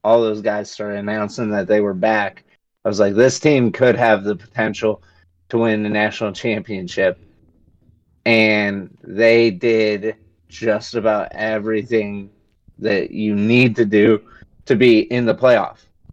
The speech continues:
The only thing that they didn't do was have a healthy quarterback. And it sucks. Like, I knew the writing was on the wall when on Saturday I saw people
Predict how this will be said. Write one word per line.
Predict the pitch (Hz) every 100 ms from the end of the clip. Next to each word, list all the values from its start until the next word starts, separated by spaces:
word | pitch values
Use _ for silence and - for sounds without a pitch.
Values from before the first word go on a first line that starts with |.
| - _ _ _ _ _ _ _ -
The | 107 107 104 -
only | 107 107 104
thing | 110 107
that | 104 104 92
they | 104 98
didn't | 98 107 92
do | 117 107
was | 104
have | - 107 104
a |
healthy | 104 107 107 107
quarterback. | - 113 110 107 110 - -
And | 107 107 101 110 - _ _ _ _ _ _ _ _ -
it | 123 127
sucks. | - 147 135 131 -
Like, | 131 110 -
I | 120 120 120
knew | 120 120 123 120 120 117 107 _ _ _ _ 104
the | 110 107 104 104 101
writing | 107 117 120 120 120 113
was | 113 113
on | 120 113
the | 101
wall | 104 113 117 117 113 _ _ _ _ _ _
when | 113 107 107 104 104
on | 110 107
Saturday | 101 120 113 110 107 107 107 -
I | 110
saw | - 107 107
people | 104 123 107 - 107 104